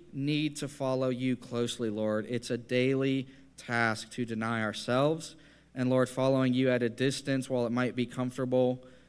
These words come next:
Lord, we know that it leads down the broad road of destruction. So I just pray for anybody here, Lord,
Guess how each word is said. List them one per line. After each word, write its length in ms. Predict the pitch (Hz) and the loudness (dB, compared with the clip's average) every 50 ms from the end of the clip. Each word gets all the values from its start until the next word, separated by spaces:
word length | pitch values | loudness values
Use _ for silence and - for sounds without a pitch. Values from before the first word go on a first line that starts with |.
| _ _ | _ _
Lord, 240 | - 123 120 117 117 | -4 0 2 2 2
we 160 | 117 113 117 | 2 0 0
know 260 | 113 113 113 113 117 113 | 0 0 2 2 0 0
that 160 | 110 113 107 | 0 0 0
it 140 | 110 101 104 | -2 -2 -2
leads 320 | 113 113 113 110 107 - | -2 -2 -2 -2 -4 -6
down 220 | - 113 110 110 | -6 -4 -4 -2
the 80 | 107 107 | -4 -4
broad 360 | 104 107 107 107 107 107 107 | -4 -2 -2 -2 -2 -2 -2
road 280 | 110 107 107 107 107 107 | -2 -2 -2 -2 -2 -4
of 100 | 104 - | -6 -10
destruction. 600 | - 104 - - - 101 98 - - - - 110 | -12 -12 -10 -8 -8 -8 -8 -8 -10 -10 -8 -8
So 120 | 104 - 160 | -4 0 0
I 60 | 175 | 0
just 220 | 185 202 190 - | 0 0 -6 -6
pray 180 | - - 165 156 | -2 0 0 0
for 160 | 151 - 147 | 0 0 -2
anybody 480 | 139 156 180 190 175 185 175 170 160 143 | -2 0 0 0 0 0 0 0 -2 -2
here, 260 | 135 151 165 180 170 | -2 0 0 2 2
Lord, 360 | 131 117 113 113 113 123 127 | 2 0 0 0 0 0 -2